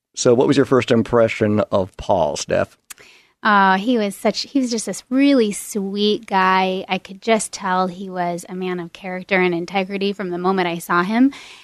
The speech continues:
Speaker 2: and something drew me to him. And, um, you know, Paul is about nine years older than I am, and I remember telling my dad,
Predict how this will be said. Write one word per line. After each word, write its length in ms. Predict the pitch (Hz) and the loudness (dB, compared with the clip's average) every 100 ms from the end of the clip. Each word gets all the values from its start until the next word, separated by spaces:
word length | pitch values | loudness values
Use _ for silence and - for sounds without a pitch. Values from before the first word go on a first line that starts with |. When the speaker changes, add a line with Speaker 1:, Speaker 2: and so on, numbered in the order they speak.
| _ | _
Speaker 2:
and 180 | 196 208 | -4 -2
something 800 | 233 240 247 254 220 202 - 196 | 2 2 4 2 2 -2 -6 -8
drew 260 | 208 202 | -4 -2
me 180 | 180 185 | -2 -6
to 80 | 170 | -8
him. 380 | 160 175 170 190 - | -12 -12 -12 -12 -6
And, 560 | 190 190 185 180 170 - | -4 -4 -6 -8 -14 -14
um, 400 | 190 180 185 196 _ - - - _ _ _ _ _ - | -14 -12 -14 -16 _ -18 -18 -20 _ _ _ _ _ 0
you 100 | 247 | 2
know, 160 | 214 | 2
Paul 260 | - 254 277 | 0 2 2
is 160 | 233 208 | 2 2
about 260 | 196 190 | 0 0
nine 340 | 196 202 233 226 | 0 0 0 -2
years 240 | 214 214 | -4 -8
older 500 | - 185 202 233 185 - _ | -8 -8 -4 -4 -6 -14 _
than 300 | 202 185 180 | -4 -2 0
I 220 | - 180 | 0 0
am, 320 | 196 226 302 330 | 0 2 4 2
and 260 | 196 196 190 | 0 -2 -4
I 80 | 196 | -4
remember 300 | 202 226 214 | -4 -2 -2
telling 300 | - 220 208 | -2 -2 -2
my 160 | 175 | -2
dad, 520 | 175 190 208 202 165 | -2 0 2 2 0